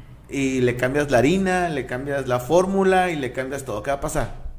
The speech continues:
Va a dejar de vender, pues. Oye, si tiene todo una, o sea, empieza a cambiar las fórmulas que no van a, que no son buenas,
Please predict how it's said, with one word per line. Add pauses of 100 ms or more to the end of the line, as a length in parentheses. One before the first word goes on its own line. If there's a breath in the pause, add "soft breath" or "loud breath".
(720 soft breath)
Va
a
dejar
de
vender,
pues. (140)
Oye,
si
tiene
todo
una, (300)
o
sea, (260 loud breath)
empieza
a
cambiar
las
fórmulas (140)
que
no
van
a, (240)
que
no
son
buenas,